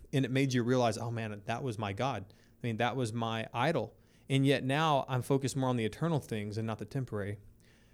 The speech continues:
Suffering is also a proof that God's best is not found in life here. And you need to remember that. I, I think one of the biggest mercies and graces in general revelation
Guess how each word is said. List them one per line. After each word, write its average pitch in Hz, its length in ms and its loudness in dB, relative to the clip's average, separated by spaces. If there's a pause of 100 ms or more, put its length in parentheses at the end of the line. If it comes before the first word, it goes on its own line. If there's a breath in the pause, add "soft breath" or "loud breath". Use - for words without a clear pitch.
Suffering 160 320 4
is 120 100 2
also 151 300 2
a 123 80 4
proof 165 400 2
that 113 120 -2
God's 131 280 2
best 127 380 0
is 113 80 -2
not 120 180 0
found 117 300 0
in 107 100 0
life 110 240 0
here. 127 320 -4 (580 soft breath)
And 139 140 4
you 175 60 8
need 185 140 4
to 139 80 6
remember 127 420 4
that. 170 240 -2 (280 loud breath)
I, 135 160 4
I - 40 8
think 160 180 2
one 156 100 6
of 123 60 6
the 113 60 4
biggest 139 340 4
mercies 139 420 6
and 113 140 4
graces 131 540 2 (340 loud breath)
in 117 340 2
general 135 380 4
revelation 127 680 2